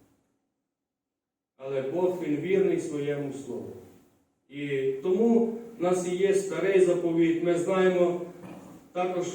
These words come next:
Давид, він і грішив, падав, але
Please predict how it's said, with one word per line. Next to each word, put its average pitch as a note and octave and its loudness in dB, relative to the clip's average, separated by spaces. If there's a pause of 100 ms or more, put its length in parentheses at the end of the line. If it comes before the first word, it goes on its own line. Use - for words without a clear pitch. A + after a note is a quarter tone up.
(160)
Давид, F#3 2 (840)
він F3+ 2
і F#3 0
грішив, F3+ 4
падав, E3+ 0 (420)
але D3 0